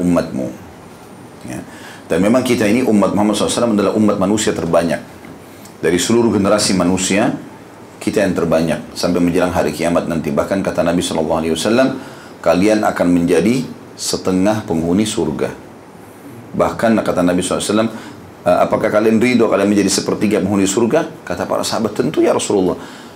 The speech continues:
Su-, sekian miliar manusia yang beriman, sepertiganya kita." Lalu Nabi sallallahu alaihi wasallam mengatakan, "Apakah kalian ridho kalian menjadi setengah penghuni surga?"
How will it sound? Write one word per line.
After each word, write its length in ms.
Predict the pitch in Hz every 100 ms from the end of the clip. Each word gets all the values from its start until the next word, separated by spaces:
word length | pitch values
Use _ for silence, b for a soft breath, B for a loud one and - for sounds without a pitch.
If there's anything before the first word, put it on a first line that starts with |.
| B
Su-, 240 | - 113 104
sekian 480 | - - - 180
miliar 320 | 156 147 143 131
manusia 480 | 127 131 135 135
yang 80 | 120
beriman, 560 | 107 110 107 139 190 -
sepertiganya 640 | - 180 117 120 127 139
kita." 260 | 110 - - - - - - - - - - -
Lalu 160 | 107
Nabi 160 | 120 127
sallallahu 160 | 127
alaihi 120 | 113 131
wasallam 120 | 120 117
mengatakan, 300 | 107 113 110
"Apakah 280 | 110 113 110
kalian 240 | 120 135
ridho 320 | 127 127 127 -
kalian 160 | 117
menjadi 240 | 117 110 110
setengah 320 | - 143 135
penghuni 320 | 117 120 120
surga?" 320 | 127 131 135